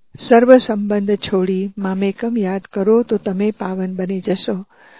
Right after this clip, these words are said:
બાળકો મહેનત કરતા રહે છે બાપને યાદ કરવાની. આ છે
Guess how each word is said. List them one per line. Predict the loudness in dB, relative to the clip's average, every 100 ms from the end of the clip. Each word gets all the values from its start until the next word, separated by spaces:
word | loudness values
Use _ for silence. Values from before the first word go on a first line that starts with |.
| -20 _
બાળકો | 2 4 4 4 2
મહેનત | 2 0 0 -4
કરતા | -6 -10 -8 -8
રહે | -6 -6 -4 -4
છે | -2 -2
બાપને | -2 -6 -8 -6 -4 -2
યાદ | -2 -4
કરવાની. | -6 -6 -6 -6 -6 -8 -12 _ _ _ -20 _ _
આ | -2 0 -2
છે | -2 0 0 0